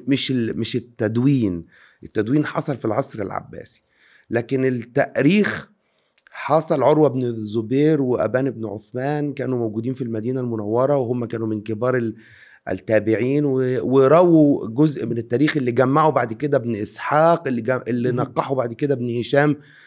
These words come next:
Speaker 1: في السيرة. كل ده كتب في عصور مختلفة، والعصور دي سيطرت عليها، آه، ال-، التوجه ال-، السياسي والمذهبي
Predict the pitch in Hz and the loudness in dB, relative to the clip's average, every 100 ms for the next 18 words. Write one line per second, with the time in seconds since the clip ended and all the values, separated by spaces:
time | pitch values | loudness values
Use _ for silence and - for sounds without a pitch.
0 | - _ - 127 - - 165 175 175 170 | -20 _ -10 -8 -8 -4 2 6 6 4
1 | - _ _ _ _ 208 226 180 190 190 | -2 _ _ _ _ 0 2 4 4 4
2 | 190 190 143 180 156 151 180 165 151 - | -2 -2 -2 0 0 0 -2 0 -2 0
3 | 170 156 127 90 104 - 123 127 202 196 | 4 4 2 -8 -12 -6 -6 -4 -4 -4
4 | 196 165 139 190 202 196 - 151 175 175 | -4 -4 -2 -2 -2 -6 -4 -4 -4 -4
5 | 175 - - - - - - 117 120 87 | -6 -8 -14 -12 -12 -16 -14 -10 -10 -10
6 | - - 127 127 123 117 - 113 117 131 | -14 -4 -2 -2 -4 -6 -6 -8 0 4
7 | 165 147 151 135 127 120 113 - 113 107 | 4 2 -2 0 0 0 -4 -4 -6 -6
8 | - 147 175 165 139 127 117 135 165 180 | 0 2 4 2 2 0 -2 0 0 -2